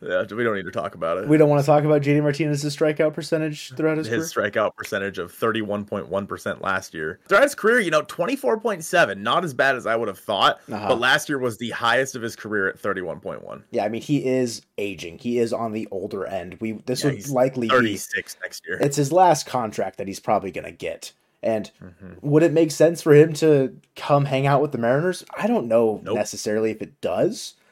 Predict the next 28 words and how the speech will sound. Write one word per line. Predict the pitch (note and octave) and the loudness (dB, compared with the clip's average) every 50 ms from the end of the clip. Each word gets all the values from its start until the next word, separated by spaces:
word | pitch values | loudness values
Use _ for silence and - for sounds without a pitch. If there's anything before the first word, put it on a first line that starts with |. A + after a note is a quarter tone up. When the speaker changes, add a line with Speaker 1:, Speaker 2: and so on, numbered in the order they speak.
| _ _ | _ _
Speaker 2:
but | - A#2 G2+ A#2 | 2 2 4 6
I | C#3 E3 | 6 6
don't | G3 F#3+ - | 6 4 2
hate | - - - - A#2 A#2 - - - | -2 -8 -6 -4 -2 -4 -4 -4 -10
the | G#2 | -12
fit | - - - A2+ G2 - | -12 -6 -6 -6 -6 -4
either, | - G2 G#2 G#2+ B2 C3+ | -6 -4 -4 -2 -2 -2
so | C3+ - C3+ | -2 -2 -2
long | A#2 A#2 A2+ A2+ A2 | -2 0 0 0 -2
as, | G#2+ G#2 G2 - - | -4 -4 -6 -8 -8
like | G#2 G#2+ G#2+ - | -6 -6 -4 -4
you're | A#2 | -4
saying, | - G#2+ G2 G2 | -6 -6 -8 -8
we | G2 G2 - | -10 -10 -12
add | - G2 G2+ A2+ A2+ | -8 -6 -6 -4 -4
to | B2+ | -4
the | B2 B2 | -6 -6
bench, | - - F#2 F2+ F#2+ - - - - - - - - | -6 -6 -8 -8 -8 -12 -12 -14 -14 -20 -20 -16 -8
and | - G#2+ G#2+ G2+ - - _ _ _ _ | -4 -4 -4 -4 -6 -12 _ _ _ _
the | B2 - | -4 0
other | - B2+ C3 C#3+ B2+ - | 0 2 4 4 2 4
outfielder | A2 A#2+ - - - C3 B2 A#2+ | 2 2 2 0 -2 -2 0 0
that | A2 A2+ G#2+ - - | 0 0 0 0 -2
we | G#2+ G2+ | -6 -8
got | - A#2 G#2+ G2+ G2 - - - | -4 -2 0 0 0 -2 -4 -6
in | A2 G#2 F#2+ | -8 -6 -6
this | F#2+ F#2 F2 - - - - - _ - | -8 -8 -8 -10 -12 -14 -16 -18 _ -2
offseason | A#2+ B2 B2+ B2 - - - G2 F2+ E2 F2+ F2+ G2+ C#3 | 2 2 2 2 2 -4 -8 -10 -8 -8 -10 -12 -12 -16